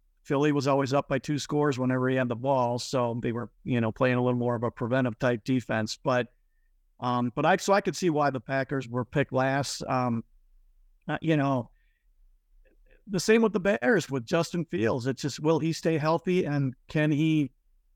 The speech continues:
He's a great runner, and he's got arm talent, but can he actually be, you know, a, a throwing quarterback? 'Cause in this, in this league, they eventually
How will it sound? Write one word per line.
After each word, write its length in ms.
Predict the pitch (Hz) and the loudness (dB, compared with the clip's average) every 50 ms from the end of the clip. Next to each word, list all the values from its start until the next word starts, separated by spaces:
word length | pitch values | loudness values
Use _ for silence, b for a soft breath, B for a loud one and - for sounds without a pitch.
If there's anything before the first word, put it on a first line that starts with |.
| _ _ - | _ _ -6
He's 160 | 156 127 135 | -4 -2 -2
a 60 | 135 | -2
great 300 | 120 135 151 170 180 175 | 0 2 2 2 2 4
runner, 520 | 185 180 202 208 185 156 156 160 165 - - | 2 2 2 4 2 2 0 -2 -4 -6 -8
and 200 | - 147 147 147 | -4 -2 0 0
he's 120 | 143 123 | 0 0
got 200 | 151 160 156 160 | 0 2 2 2
arm 240 | 160 175 190 214 202 | 2 2 0 0 0
talent, 380 | - - 151 143 147 151 147 - | 0 0 0 0 0 0 -2 -4
but 120 | 139 131 - | -6 -6 -4
can 180 | - 151 147 | -2 -2 0
he 220 | 143 147 156 147 143 | 2 2 2 2 2
actually 380 | 147 147 - - 160 156 143 | 2 0 -2 -2 -2 -2 -2
be, 380 | 120 131 139 143 143 139 135 - | 0 0 0 0 0 0 -2 -2
you 140 | - 131 131 | -2 -2 -2
know, 220 | 127 127 127 131 | 0 0 0 0
a, 80 | 123 127 - | -2 -2 -4
a 80 | 127 | -8
throwing 460 | - - - 143 147 147 151 147 143 127 | -10 -6 -4 0 0 2 2 2 0 0
quarterback? 540 | - 160 160 170 170 127 127 123 127 - | 0 0 0 0 0 0 0 0 0 0
'Cause 300 | - 143 127 117 120 - - _ _ _ _ _ _ _ _ - | -2 -4 -4 -6 -10 -16 -18 _ _ _ _ _ _ _ _ -8
in 140 | - 127 135 | -4 0 0
this, 300 | 156 151 - - - - - | 0 0 0 -4 -10 -6 -4
in 120 | 160 147 | 0 0
this 180 | 160 170 - - | 0 0 0 0
league, 400 | 180 202 202 185 175 165 147 131 | 0 0 2 4 2 2 2 2
they 140 | 139 135 | 0 0
eventually 800 | 131 123 123 135 151 147 - - 160 151 156 151 147 143 139 - | 0 0 0 0 -2 -2 0 0 0 2 2 2 0 0 -2 -6